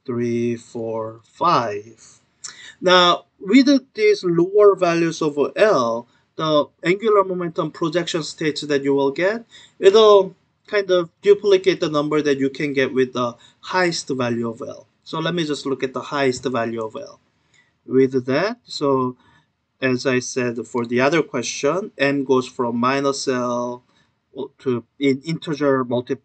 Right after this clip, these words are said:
uh, the increment all the way up to L. So it'll start from minus six, minus five,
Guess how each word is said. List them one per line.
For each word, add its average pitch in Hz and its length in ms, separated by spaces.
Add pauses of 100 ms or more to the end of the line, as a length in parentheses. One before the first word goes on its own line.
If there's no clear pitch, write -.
(160)
uh, 117 280
the 117 140
increment 127 840 (300)
all 127 180
the 127 80
way 123 60
up 117 140
to - 160
L. 110 380 (260)
So - 120
it'll 123 180
start 180 320
from 160 240
minus 127 400 (160)
six, - 540 (440)
minus 110 380
five, 185 720